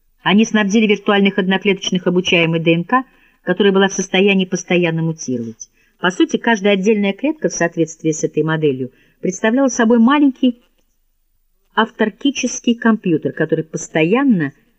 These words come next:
переписывал свою программу. Любая новая информация изменяла структуру генома. Когда измененные клетки сливались с другими, они передавали свою информацию дальше, и, соответственно,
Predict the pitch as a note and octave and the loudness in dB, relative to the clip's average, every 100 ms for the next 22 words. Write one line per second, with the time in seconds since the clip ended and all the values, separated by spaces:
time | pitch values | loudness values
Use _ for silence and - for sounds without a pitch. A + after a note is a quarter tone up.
0 | _ - B3 A#3+ D4+ - A#3 - G3 G3+ | _ -2 0 0 -2 0 -2 0 0 0
1 | G3 F3 D3+ B2+ A2+ A2 - _ _ _ | 0 -2 0 -2 -4 -8 -16 _ _ _
2 | _ _ _ F3 B3+ G#3+ D#3 B2 A2 _ | _ _ _ -2 0 2 0 -2 -8 _
3 | _ _ _ - F3 E3+ C#3 C#3+ C#3+ E3+ | _ _ _ -2 0 2 0 -4 -2 0
4 | A3+ C#4 - C#3+ A#2+ _ - D#3+ D#3+ G3 | 2 0 -4 -8 -8 _ -8 -4 2 4
5 | G#3+ G#3 - - - G3 - - A#3+ G3+ | 4 2 0 -8 -6 -6 -4 -2 0 2
6 | F#3+ F3+ C3 A2+ A#2 _ _ _ _ _ | 0 0 -2 -4 -8 _ _ _ _ _
7 | _ - F3+ G#3 F3+ G#3+ G#3+ G#3 G3+ G3+ | _ -4 0 0 2 4 4 4 2 -2
8 | - G3 G3 F#3+ F#3+ F3+ F#3 F#3+ F#3+ D3 | -2 -4 0 2 2 0 -2 0 0 0
9 | B2+ _ _ - F3+ E3+ E3+ F3 E3 D#3 | -2 _ _ 0 0 2 0 2 2 0
10 | - D#3+ D#3+ D#3+ D#3+ D3+ - D#3 G3+ C4 | -2 -4 -2 -2 -2 -4 -6 -2 0 0
11 | - - - _ _ - - D3+ D3 G3 | -2 -10 -10 _ _ -10 -4 -4 0 -2
12 | A3 - C#3+ | -2 -6 -4